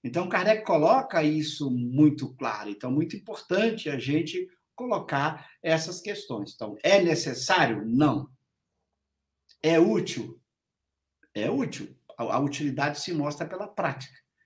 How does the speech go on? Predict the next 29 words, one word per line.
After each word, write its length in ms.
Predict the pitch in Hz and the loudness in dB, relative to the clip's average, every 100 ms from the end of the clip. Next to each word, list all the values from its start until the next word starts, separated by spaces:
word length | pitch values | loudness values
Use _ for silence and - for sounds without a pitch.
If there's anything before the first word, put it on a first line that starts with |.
| _ _ _ _ | _ _ _ _
A 120 | 123 | -8
pessoa 420 | 120 143 135 160 180 | -2 -2 0 0 0
se 140 | - | 0
submete 640 | 170 151 143 147 143 143 | -2 0 2 4 4 2
a 60 | 131 | -6
passes 540 | 127 131 123 123 - | 0 0 0 -4 -10
com 140 | - 147 | -8 -8
certas 420 | 127 127 127 - | -4 -6 -6 -6
técnicas 300 | 190 196 254 | -4 -4 -4
e 60 | 302 | -4
obtém 320 | 285 - 180 | -4 -4 -4
resultado. 600 | 165 139 135 190 180 135 | -2 -4 -4 0 0 0
Então, 220 | 123 151 | -4 -6
foi 220 | 147 220 | -6 -6
útil 460 | 175 208 226 - 214 220 _ _ _ _ _ - | -2 0 0 -2 -8 -14 _ _ _ _ _ -16
aquela 380 | - - 139 160 | -12 -6 -2 -2
prática. 360 | - 120 - - _ _ _ | -2 -6 -6 -18 _ _ _
"Ah, 200 | 214 277 | 8 8
mas 220 | 269 269 269 | 8 4 4
o, 220 | 240 240 | 2 6
o, 240 | 220 226 - - | 4 4 -8 -10
aquele 360 | 220 - 262 254 | -6 4 4 4
que 100 | 254 | 2
aplicou 540 | 220 220 196 226 233 | 2 2 4 8 8
poderia 420 | 233 196 208 214 | 8 2 4 4
não 220 | 208 202 - | 4 2 0
ter 140 | 196 | -2
feito?" 460 | - 240 180 - 110 | 4 6 6 4 -4
Poderia. 680 | - 220 349 262 208 156 | -2 0 2 2 2 0